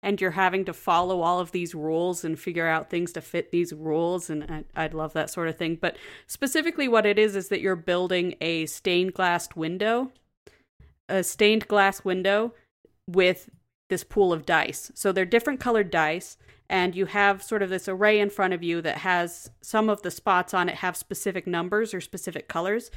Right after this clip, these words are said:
So you're trying to get a die that matches the number or the color into that spot. And then there are also some other rules about, like, you can't have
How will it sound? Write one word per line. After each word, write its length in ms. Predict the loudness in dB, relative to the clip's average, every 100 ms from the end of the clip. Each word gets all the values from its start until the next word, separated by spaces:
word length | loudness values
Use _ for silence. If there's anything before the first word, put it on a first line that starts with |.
| -14 -16 -2
So 120 | 2
you're 80 | 2
trying 320 | 4 2 2
to 60 |
get 340 | 2 4 4 2
a 100 | -4
die 420 | 0 4 4 4
that 160 | 0 -2
matches 440 | 2 2 2 -6
the 100 | -6
number 360 | -2 -2 -2 -4
or 40 | -4
the 120 | -6
color 300 | -6 -4 -4
into 280 | -2 -4 -2
that 240 | -4 -6
spot. 540 | -10 -4 0 0 -2 -6 _ _ -4
And 160 | 2
then 140 | 2 4
there 200 | 4 4
are 60 |
also 480 | 2 0 0 -4 -4 -8
some 200 | -6 0
other 220 | 0 0
rules 400 | 0 0 0 -2
about, 400 | -2 0 0 0
like, 240 | -2 -4 -6
you 80 |
can't 320 | -6 -4 -4 -4
have 420 | -2 -2 -2